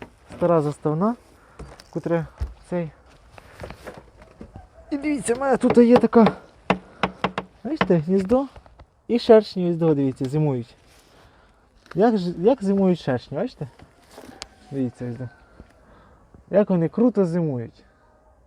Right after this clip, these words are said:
Я ще ніколи не бачив, я вирішив їх залишити, не чіпати, подивитись. Ну, їх треба знищити. Я покажу. Як зимують шершні? Значить, ось до гніздо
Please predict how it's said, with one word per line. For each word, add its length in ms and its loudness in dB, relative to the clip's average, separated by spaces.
Я 100 0
ще 120 0
ніколи 320 2
не 100 -4
бачив, 340 -2
я 80 2
вирішив 420 0
їх 120 -4
залишити, 480 -2
не 140 -6
чіпати, 500 -6
подивитись. 560 -4
Ну, 80 -4
їх 100 -4
треба 320 0
знищити. 520 -4
Я 140 -8
покажу. 240 -10
Як 180 4
зимують 320 0
шершні? 340 -4
Значить, 380 -8
ось 160 0
до 140 4
гніздо 440 0